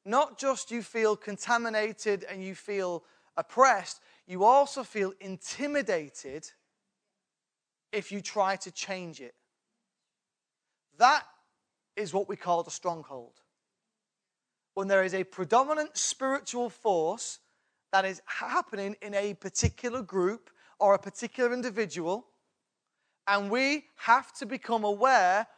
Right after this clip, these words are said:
what they are. Because if you don't know what's operating inside,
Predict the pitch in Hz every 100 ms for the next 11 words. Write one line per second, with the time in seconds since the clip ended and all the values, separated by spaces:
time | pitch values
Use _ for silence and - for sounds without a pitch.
0 | _ 156 151 208 208 196 190 196 170 135
1 | - _ _ _ _ _ _ _ _ _
2 | _ _ _ - 208 226 247 226 190 254
3 | 302 320 285 277 269 277 269 302 254 254
4 | 247 - 233 233 - 240 240